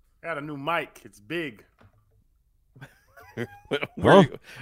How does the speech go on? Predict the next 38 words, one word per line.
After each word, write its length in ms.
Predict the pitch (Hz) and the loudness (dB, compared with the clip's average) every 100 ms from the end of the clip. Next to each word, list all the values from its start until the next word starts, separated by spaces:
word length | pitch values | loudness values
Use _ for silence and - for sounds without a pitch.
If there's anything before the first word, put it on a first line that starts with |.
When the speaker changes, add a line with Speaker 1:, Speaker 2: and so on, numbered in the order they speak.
| - _ _ - 110 | -20 _ _ -18 -8
Speaker 2:
where 120 | 90 | -2
you, 220 | 156 139 - | -2 -2 -4
where 160 | 135 | -2
you 120 | 151 143 | -2 -2
keeping 460 | 160 175 - 143 | -2 -2 2 0
it? 140 | - - _ - | -2 -14 _ -14
Around 300 | 101 107 117 | -4 -2 0
your 100 | 110 | -2
wrist? 480 | 101 139 254 - - | 4 6 6 4 -6
Speaker 1:
<laughs> 40 | 427 | 0
Speaker 2:
Hanging 600 | 240 - - - 165 175 | 0 2 2 4 4 6
around 500 | 160 151 156 180 170 | 4 4 2 2 2
everywhere. 220 | - - - - - - 220 - - - - - _ _ | 0 -2 -4 -6 -6 -6 -10 -10 -20 -20 -20 -20 _ _
Speaker 1:
It's 80 | - | -14
a 40 | |
big 360 | 98 95 156 131 | -14 -10 -10 -6
mic. 320 | 135 135 127 - - _ _ _ _ _ _ _ _ _ | 0 2 0 -6 -20 _ _ _ _ _ _ _ _ _
It's 180 | 113 - | -16 -2
a 40 | |
Speaker 2:
Warriors 440 | 107 117 113 120 101 | 2 4 4 2 0
Speaker 1:
snowball. 120 | 90 | -4
Speaker 2:
are 40 | - - | -8 -6
six-point 600 | 151 - - 123 110 - | -8 -8 -6 -2 -2 0
favorites 500 | 98 90 82 73 - | 0 0 -2 -8 -10
tonight 340 | - 85 - - _ | -14 -14 -16 -20 _
over 160 | 92 82 | -14 -12
the 120 | 76 - | -12 -14
Lakers. 400 | - - - - _ _ _ _ _ - | -16 -18 -20 -20 _ _ _ _ _ -8
Speaker 3:
Ooh, 400 | 117 185 175 82 - | -2 0 0 -4 -4
that, 180 | 117 156 | 0 0
that's 220 | 135 160 | 2 2
a 40 | 180 | 4
nine 300 | 131 143 131 | 4 4 2
ten 260 | 147 180 | 0 2
matchup 460 | 180 127 - 110 113 | 2 0 0 0 0
in 80 | 107 | -2
the 60 | |
West. 460 | 98 135 160 - | 2 2 2 -2